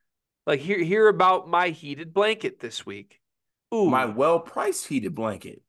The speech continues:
Speaker 1: Yeah, right.
Speaker 2: Right.
Speaker 1: Yeah, I'm not saying, like, you're, you're,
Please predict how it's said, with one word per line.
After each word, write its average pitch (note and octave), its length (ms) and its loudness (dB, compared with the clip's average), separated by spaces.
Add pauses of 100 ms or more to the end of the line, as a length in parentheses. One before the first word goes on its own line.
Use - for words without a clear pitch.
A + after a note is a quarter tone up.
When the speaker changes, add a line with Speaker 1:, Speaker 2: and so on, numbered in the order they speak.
(160)
Speaker 1:
Yeah, G#4+ 320 6
right. F3 420 2 (1200)
Speaker 2:
Right. - 500 -8 (580)
Speaker 1:
Yeah, B3 340 4
I'm G3 120 0
not C4 200 2
saying, G#3 280 0
like, C3 220 -2
you're, D3+ 200 -4
you're, F3 140 -6